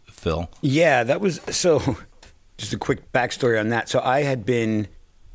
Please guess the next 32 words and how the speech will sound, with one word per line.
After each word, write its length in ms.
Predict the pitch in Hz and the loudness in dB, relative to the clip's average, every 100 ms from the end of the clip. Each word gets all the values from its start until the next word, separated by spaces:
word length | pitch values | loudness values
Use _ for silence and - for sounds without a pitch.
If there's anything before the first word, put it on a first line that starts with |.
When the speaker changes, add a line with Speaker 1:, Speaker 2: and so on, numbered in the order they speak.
| - | -6
Speaker 2:
uh, 240 | 104 98 | -2 -2
working 360 | 95 110 110 113 | 0 -2 0 -2
with 160 | 104 - | -2 -4
this 200 | 95 123 | -6 -2
New 140 | 104 | 0
York 320 | 101 101 - | 2 0 -2
band 400 | 98 92 92 87 | -2 -2 -2 -6
for 180 | - - | -6 -4
a 80 | 98 | -2
long 280 | 95 110 - | -2 -2 -4
time, 260 | 87 78 | -6 -8
recording 400 | 80 - 107 98 | -8 -2 -2 0
them 180 | 95 95 | 0 -2
and 100 | 85 | -4
touring 300 | - 92 85 | -4 -4 -4
with 140 | 85 | -4
them. 100 | 82 | -4
And 140 | 85 95 | -4 -2
then 80 | 98 | 0
they 80 | |
got 100 | 101 | -2
signed 280 | - 107 95 | -2 -4 -4
to 40 | - | -2
Arista, 560 | 127 135 117 104 101 - - - - - 127 | 0 0 -2 -2 -4 -6 -16 -18 -18 -10 -4
and 240 | 113 107 | -2 0
the 140 | 107 - | -2 -2
management 760 | 117 156 185 131 110 110 107 - _ _ _ | -2 0 0 0 0 0 -2 -8 _ _ _
thought 500 | - 110 - - - | 2 2 0 -6 -8
they 140 | 117 107 | -2 0
needed 320 | 110 101 90 | 0 -2 -2
someone, 420 | 127 107 101 92 | 0 0 0 -2
like, 220 | 95 - | -4 -6